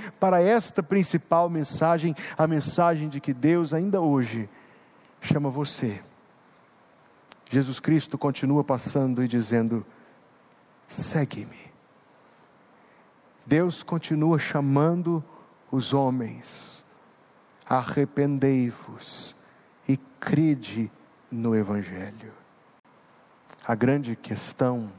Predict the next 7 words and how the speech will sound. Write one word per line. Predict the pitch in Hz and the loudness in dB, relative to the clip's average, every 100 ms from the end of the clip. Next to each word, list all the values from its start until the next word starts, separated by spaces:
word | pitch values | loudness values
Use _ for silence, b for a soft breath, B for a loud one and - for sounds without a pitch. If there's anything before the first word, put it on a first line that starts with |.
| - _ _ _ _ _ - | -20 _ _ _ _ _ -6
então, | 107 95 117 123 117 - - _ _ _ _ _ _ _ _ _ _ - - | -6 -2 0 0 -4 -12 -20 _ _ _ _ _ _ _ _ _ _ -20 -10
nos | 120 120 | -2 -2
dias | 101 120 139 120 | -2 0 0 0
de | 123 | -2
Jesus, | 110 110 92 120 135 - - - - _ _ _ _ _ _ _ - - | -2 -2 -2 -4 -4 -8 -14 -16 -20 _ _ _ _ _ _ _ -8 0
antes | 175 214 - 127 107 | 2 0 -2 -6 0
dele | 127 170 139 | 2 2 -2